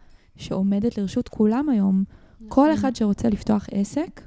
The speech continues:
Speaker 1: יכול פשוט לעשות משהו, לא משנה מה, להתחיל לשתף אותו ברשתות, ואת יודעת, אם אתה טוב במה שאתה עושה, זה לא משנה מה זה, בסוף זה ילך.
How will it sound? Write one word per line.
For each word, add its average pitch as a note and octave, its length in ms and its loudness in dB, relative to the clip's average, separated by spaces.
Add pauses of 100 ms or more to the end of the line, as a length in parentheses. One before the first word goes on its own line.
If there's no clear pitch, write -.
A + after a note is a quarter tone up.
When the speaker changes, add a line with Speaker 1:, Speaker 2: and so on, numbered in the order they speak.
(1300)
Speaker 1:
יכול B3+ 440 2
פשוט - 480 -2 (400)
לעשות G3+ 520 2
משהו, G#3+ 440 2 (960)
לא A#3 140 6
משנה A#3+ 400 2
מה, F#3+ 240 0 (420)
להתחיל G3 440 0
לשתף A3+ 420 0
אותו A#3 180 2
ברשתות, F#3+ 840 0 (680)
ואת G3 800 4
יודעת, G#4+ 320 0 (200)
אם D4 140 2
אתה B3+ 160 -2
טוב G3+ 300 4
במה G3 240 8
שאתה G3+ 280 0
עושה, G3+ 300 4 (640)
זה G#3 180 4
לא A3+ 140 10
משנה B3+ 340 6
מה A3 220 4
זה, G#3 160 2 (160)
בסוף G#3 320 4
זה A3 120 4
ילך. G3 500 -2